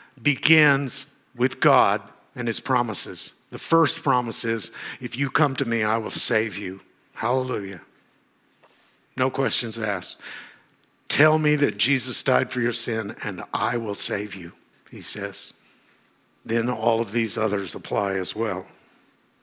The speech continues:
Your part in this story continues as your sin is dealt with because you've come to Christ and trusted that he died on the cross for your sins. Your part continues with what is,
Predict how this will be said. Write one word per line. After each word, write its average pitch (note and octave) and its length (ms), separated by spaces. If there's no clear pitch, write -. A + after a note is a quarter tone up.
Your C#3 200
part D#3+ 500
in C3 140
this C#3 140
story D3 460
continues C3 1000
as C#3 440
your C#3 220
sin F#3 520
is D3 180
dealt C#3+ 340
with C3+ 260
because C#3+ 360
you've C3+ 200
come D#3+ 240
to D3+ 80
Christ D#3 500
and C#3 140
trusted D3+ 500
that B2+ 160
he C#3 160
died D3 360
on D3 100
the C3+ 80
cross C#3 380
for C#3 180
your B2+ 180
sins. C#3 500
Your E3+ 300
part F#3 440
continues D3+ 960
with C#3+ 280
what E3 220
is, D3 360